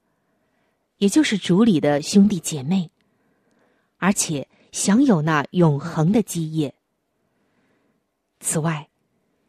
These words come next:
耶稣的灵还住在我们心里，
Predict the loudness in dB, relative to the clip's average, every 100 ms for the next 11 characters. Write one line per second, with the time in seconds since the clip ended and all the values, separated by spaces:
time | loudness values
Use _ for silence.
0 | _ 0 2 4 4 2 0 -2 -2 -4
1 | _ -2 -2 2 6 6 6 0 -4 -10
2 | -6 -4 -4 -2 0 0 -2